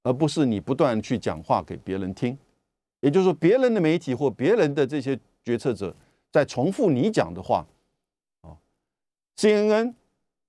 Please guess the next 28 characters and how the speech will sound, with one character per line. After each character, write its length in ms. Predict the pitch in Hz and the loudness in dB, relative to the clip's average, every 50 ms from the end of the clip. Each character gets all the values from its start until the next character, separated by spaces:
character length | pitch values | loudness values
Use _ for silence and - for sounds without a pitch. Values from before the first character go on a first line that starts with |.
| _ _ _ _ | _ _ _ _
纽 180 | - 131 131 139 | 0 2 4 4
约 120 | 196 220 | 4 2
时 160 | - - 160 | 2 0 -2
报 280 | 165 208 196 147 98 76 - _ _ _ _ _ _ _ _ _ _ _ _ _ _ _ _ _ _ _ _ | 0 2 2 2 2 0 -6 _ _ _ _ _ _ _ _ _ _ _ _ _ _ _ _ _ _ _ _
前 160 | - 156 180 | 0 2 2
两 160 | 202 185 165 | 4 2 2
天 220 | 147 170 175 180 165 | 4 4 2 2 0
其 160 | - 165 165 | 0 -2 -4
实 220 | 156 - 160 160 | 0 0 0 2
把 180 | 156 156 127 123 | 2 2 2 2
谢 260 | - - - 202 175 | 0 0 2 2 2
峰 280 | 147 139 180 175 180 175 | 4 2 0 0 0 -2
特 240 | - - 277 247 | -2 2 2 4
别 200 | 165 135 135 135 | 4 4 2 0
提 240 | 135 - - 127 131 | 0 -2 -4 -6 -2
到， 280 | - - 139 107 - - _ _ _ _ _ _ _ _ | 2 2 2 2 0 -4 _ _ _ _ _ _ _ _
也 140 | - 127 127 | -4 -2 2
就 160 | 123 160 151 | 2 2 2
是 180 | 143 - 151 135 | 2 2 0 0
说， 320 | - 160 143 143 147 151 - _ _ _ _ _ _ _ _ _ _ _ - | 2 4 4 4 2 0 -6 _ _ _ _ _ _ _ _ _ _ _ -4
这 100 | 147 131 | 0 2
个 320 | 135 139 131 131 131 131 - _ _ _ _ _ _ _ _ _ _ _ _ _ _ _ _ _ _ _ _ _ _ _ _ _ _ _ | 2 4 4 2 0 -2 -6 _ _ _ _ _ _ _ _ _ _ _ _ _ _ _ _ _ _ _ _ _ _ _ _ _ _ _
有 220 | 160 147 147 143 | 4 4 4 4
求 220 | 139 - 196 233 269 | 4 4 4 4 4
于 120 | 233 220 | 2 2
中 180 | 180 233 240 214 | 2 2 4 4
国 140 | 165 170 160 | 4 2 2
时 380 | - 151 147 151 156 143 - | 2 0 2 2 2 0 -2